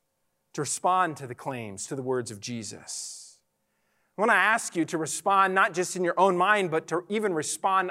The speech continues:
online. To go to gracepolaris dot org slash contact and write your response in, in encouragement to the rest of us,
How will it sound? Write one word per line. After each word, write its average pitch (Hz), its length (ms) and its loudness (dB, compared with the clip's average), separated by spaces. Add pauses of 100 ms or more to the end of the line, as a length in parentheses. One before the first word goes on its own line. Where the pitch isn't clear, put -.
online. 170 640 -4 (240)
To 190 100 2
go 208 140 8
to 202 80 6
gracepolaris 208 800 4
dot 196 240 8
org 196 260 8
slash 190 400 4
contact 196 720 -2 (240)
and 180 200 0
write 214 240 4
your 233 300 6
response 220 760 0
in, 107 420 -8 (200)
in 170 120 0
encouragement 185 640 -2
to 156 80 -14
the 151 80 -6
rest 175 260 2
of 123 120 -8
us, 107 340 -10